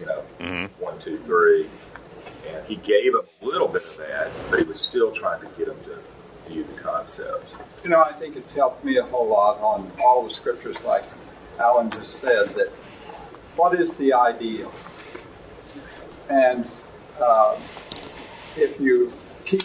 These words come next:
Speaker 3: that in mind, that we're, we're not gonna reach the ideal necessarily in this life. Paul said, "I keep pressing towards the mark." You know, I want to be as healthy as I can. I,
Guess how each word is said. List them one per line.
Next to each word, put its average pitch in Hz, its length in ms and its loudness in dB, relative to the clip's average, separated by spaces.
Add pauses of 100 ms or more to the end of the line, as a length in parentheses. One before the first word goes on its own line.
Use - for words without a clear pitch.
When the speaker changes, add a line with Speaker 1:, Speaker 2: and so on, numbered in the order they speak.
Speaker 3:
that 151 340 0
in 127 100 -14
mind, 135 440 6
that 120 160 0 (720)
we're, 156 220 4 (180)
we're 156 160 2
not 156 220 8
gonna 156 200 6
reach 180 360 -2
the 147 120 2
ideal 113 680 2 (300)
necessarily 120 800 -2 (420)
in 110 100 -4
this 110 280 0
life. 104 600 2 (420)
Paul 285 260 6
said, - 240 -2
"I 135 180 4
keep 156 320 -2
pressing 170 480 0
towards 147 280 2
the 160 80 -2
mark." 202 440 4 (520)
You 131 60 -4
know, 131 140 4
I 131 160 6
want 139 340 0
to - 80 -16 (360)
be 139 140 6
as 123 160 2
healthy 160 440 4
as 147 140 0
I 139 140 4
can. 156 520 2
I, 92 180 0